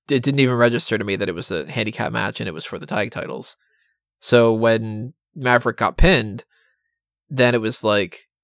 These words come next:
"Oh, we got new tag team champions." I was like, "Wait, what the fuck?" Like, huh? 'Cause I'm like, "Oh, okay, well, it'll be the, the one guy and Maverick, and then Corbin will come out and say, 'No, this is another handicap match,' and then whatever," or something like that. Like,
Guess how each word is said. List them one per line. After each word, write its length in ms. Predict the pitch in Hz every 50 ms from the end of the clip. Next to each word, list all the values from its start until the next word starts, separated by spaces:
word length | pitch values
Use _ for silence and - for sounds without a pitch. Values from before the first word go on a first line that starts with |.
| _ _ _ _ _ _ _ _ _ _ _ _ _ _
"Oh, 60 | 139 151
we 40 | 165
got 100 | 160 139
new 80 | 131 123
tag 240 | - 151 180 190
team 160 | - 123 107 113
champions." 400 | - 110 107 - - 101 127 117
I 40 |
was 80 | 113 123
like, 100 | - -
"Wait, 120 | - 190 175
what 160 | - 135 -
the 80 | 247 -
fuck?" 420 | - - - - 208 - - - _ _ _ _ _ _ _ _ _ _ _ - - _ -
Like, 260 | 120 117 120 - - - - _ _ _ _ _ _
huh? 240 | - 156 190 254 262 - _ _ _ _ _ _ _ _ _ _ _ _ _ _ _ _ _ _ _ _ _ _ -
'Cause 140 | - 131 135
I'm 80 | 135
like, 220 | 135 131 127 131 -
"Oh, 140 | 185 175 156
okay, 260 | 127 - 123 107 110
well, 340 | 113 117 117 120 120 120 98
it'll 220 | - 117 123 123
be 360 | 123 123 120 120 117 117 117
the, 560 | 113 135 151 143 123 113 110 110 110 107 110 117 -
the 80 | 127
one 220 | 123 123 127 131 135 139
guy 240 | 135 120 117 117 117
and 280 | 120 117 98 98 110
Maverick, 600 | 107 104 104 107 101 - - 98 107 127 - - - _ _ _ _ _ _ _ _
and 220 | - 117 117 110 107
then 480 | 104 101 101 101 98 101 98 95 - - _ _ _ _ _
Corbin 280 | - - 120 101 - 104
will 80 | 101
come 200 | - - 98 85
out 160 | 92 92 98 85
and 100 | 85 -
say, 180 | - 104 92 92
'No, 200 | 117 120 120 117
this 140 | 113 - -
is 100 | 120 117
another 280 | 117 110 110 107 98
handicap 420 | - 113 107 107 - - 101 92 85
match,' 320 | 87 90 92 117 - -
and 80 | 98 95
then 180 | 90 95 104
whatever," 400 | 95 101 - 104 101 - 101 -
or 40 | - -
something 180 | - - 165
like 120 | 135 113 -
that. 260 | 101 - - - -
Like, 280 | 170 - - - _